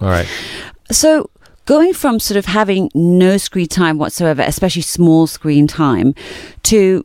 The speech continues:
Speaker 2: this huge drastic change, you know, have you noticed any changes in your kids, whether it's mentally or emotionally, from,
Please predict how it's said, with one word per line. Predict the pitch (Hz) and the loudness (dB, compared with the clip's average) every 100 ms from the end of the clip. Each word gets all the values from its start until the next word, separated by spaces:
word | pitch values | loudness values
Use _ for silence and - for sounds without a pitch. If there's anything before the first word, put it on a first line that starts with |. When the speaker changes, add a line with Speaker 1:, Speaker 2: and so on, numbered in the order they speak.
| - | -4
Speaker 2:
this | 156 190 - 233 | 0 0 0 -2
huge | 214 - - | -2 -2 -2
drastic | 196 185 156 170 - | 0 0 -2 -6 -6
change, | - 233 208 156 131 - - - | -2 0 2 2 0 -4 -14 -4
you | 254 | 0
know, | 240 214 - | 2 0 -4
have | 233 269 | -4 0
you | 294 330 | 0 4
noticed | 285 254 247 247 - | 4 4 2 0 0
any | 202 196 196 | -2 0 -2
changes | - 190 185 185 185 - - | 0 2 2 2 0 -2 0
in | 170 156 160 - | 2 2 0 0
your | 156 160 160 | 2 2 2
kids, | 151 - 165 147 - - - | 0 0 0 0 -4 -8 -6
whether | - 156 143 | -2 0 0
it's | - - | -2 0
mentally | 170 175 - 165 165 | 2 2 -2 0 2
or | 147 | 2
emotionally, | 143 147 156 165 - 170 160 160 | 2 2 2 0 0 2 2 0
from, | - 151 | -2 -4